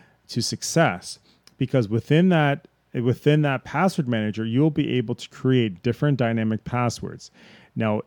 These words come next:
the us-, most of the, the password managers, you can create your own super secure passwords, or you can use sort of a passphrase for your passwords. So for example, if I say, and this is an example,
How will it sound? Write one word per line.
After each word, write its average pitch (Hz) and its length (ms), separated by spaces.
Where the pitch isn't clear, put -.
the 104 340
us-, 139 400
most 143 280
of 202 60
the, 139 380
the 110 220
password 135 420
managers, 110 400
you 110 80
can 107 180
create 139 680
your 110 160
own 113 440
super 117 320
secure - 320
passwords, 139 680
or 156 480
you 143 200
can 156 200
use 123 200
sort 127 160
of 107 60
a 104 80
passphrase 110 1160
for 190 300
your 156 140
passwords. 101 600
So 139 200
for 151 140
example, 110 500
if 120 180
I 151 140
say, 127 300
and 120 120
this 120 120
is 120 100
an 120 80
example, 95 500